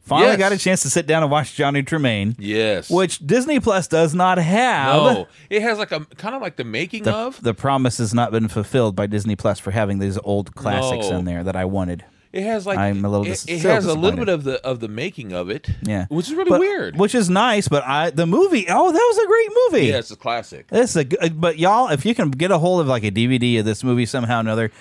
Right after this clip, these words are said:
Speaker 1: you gotta watch it if you've never seen it. It was, it was really
Speaker 2: And
Speaker 1: good.
Speaker 2: I got blessed and really lucky in order to find it online 'cause it, I, I had to look for, if you remember, Jeremy, I had to look for months and before I found it, and when I found it, I got it, got it right away.
Speaker 1: Yeah. <laughs>
Speaker 2: And, and in truth,
Speaker 1: Don't waste no time.
Speaker 2: it, it,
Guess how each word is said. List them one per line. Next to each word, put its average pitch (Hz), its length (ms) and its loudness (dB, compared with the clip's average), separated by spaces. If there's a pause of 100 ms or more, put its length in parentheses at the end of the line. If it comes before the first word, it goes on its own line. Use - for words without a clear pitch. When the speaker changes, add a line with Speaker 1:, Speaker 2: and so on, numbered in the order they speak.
(200)
Speaker 1:
you 123 160 -2
gotta 151 300 0
watch 135 280 0
it 110 60 -4
if 98 140 -8
you've 113 80 -6
never 123 180 0
seen 120 260 0
it. 98 140 -4
It 151 140 2
was, 120 200 -2
it 135 100 0
was 143 200 -4
really 123 200 0
Speaker 2:
And 147 80 2
Speaker 1:
good. 131 80 2
Speaker 2:
I 104 80 2
got - 200 -2
blessed 135 300 -2
and 107 100 -8
really 123 160 -4
lucky 98 340 -4
in 87 100 -8
order 98 200 -8
to - 80 -16
find 98 260 -8
it 76 40 -10
online 78 380 -10
'cause 90 180 -12
it, 113 100 -10 (100)
I, 127 300 -2
I 110 80 -8
had 127 200 -6
to 107 40 -6
look 117 160 -6
for, 110 140 -10
if 90 80 -12
you 147 80 -8
remember, 165 240 -10
Jeremy, 87 260 -8
I 117 100 -6
had 156 100 -4
to 123 40 -8
look 120 120 -8
for 98 120 -10
months 101 440 -8
and 90 140 -12
before 87 260 -6
I 87 40 -4
found 110 320 -10
it, 87 140 -8
and 101 120 -12
when 101 80 -8
I 95 120 -4
found 131 320 -6
it, 87 60 -4
I 101 100 -2
got 95 240 -2
it, 69 80 -10
got 85 140 -4
it - 20 -8
right 82 180 -6
away. 78 360 -6
Speaker 1:
Yeah. 110 280 0 (100)
<laughs> - 120 -12
Speaker 2:
And, 120 260 0 (100)
and 120 160 -4
in 110 120 -6
truth, 170 320 -2
Speaker 1:
Don't 131 140 -2
waste 139 200 -4
no 143 80 -2
time. 135 320 -2
Speaker 2:
it, 147 180 -2
it, 139 120 -4